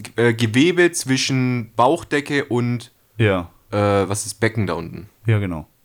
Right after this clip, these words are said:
Speaker 2: Ursache, häufig treten Verletzungen der Adduktoren infolge einer ruckartigen Seitwärtsbewegung.
Speaker 1: Ja, das hab ich ja, äh, gewusst.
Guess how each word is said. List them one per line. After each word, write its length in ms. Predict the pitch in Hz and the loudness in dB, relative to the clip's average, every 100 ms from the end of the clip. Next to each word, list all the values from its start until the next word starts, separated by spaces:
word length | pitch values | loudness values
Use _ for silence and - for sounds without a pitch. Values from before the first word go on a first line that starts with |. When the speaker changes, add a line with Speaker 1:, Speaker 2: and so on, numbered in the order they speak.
| _ _ _ _ _ _ _ _ _ _ _ _ _ _ _ _ _ _ _ _ _ _ _ _ _ _ _ _ _ _ _ _ - | _ _ _ _ _ _ _ _ _ _ _ _ _ _ _ _ _ _ _ _ _ _ _ _ _ _ _ _ _ _ _ _ 0
Speaker 2:
Ursache, 460 | 123 147 147 117 | 2 4 2 4
häufig 360 | 113 127 120 - | 4 2 -2 -6
treten 220 | - 110 | -6 -6
Verletzungen 400 | 110 107 - 104 | 0 0 2 0
der 140 | 98 98 | 0 0
Adduktoren 840 | 107 107 - - 117 113 107 110 | 2 0 -2 0 2 4 2 0
infolge 480 | 110 104 104 98 95 | -4 -6 -2 -2 -2
einer 140 | 92 | -2
ruckartigen 520 | 92 - 98 101 90 | -4 -4 -6 -4 -4
Seitwärtsbewegung. 460 | 90 104 95 90 87 | -2 -2 -4 -4 0
Speaker 1:
Ja, 60 | 98 | 2
das 80 | |
hab 120 | 107 92 | 2 0
ich 80 | |
ja, 280 | 95 90 85 | -2 -2 -2
äh, 260 | 78 87 87 | -4 -6 -8
gewusst. 400 | - 85 - | -10 -14 -14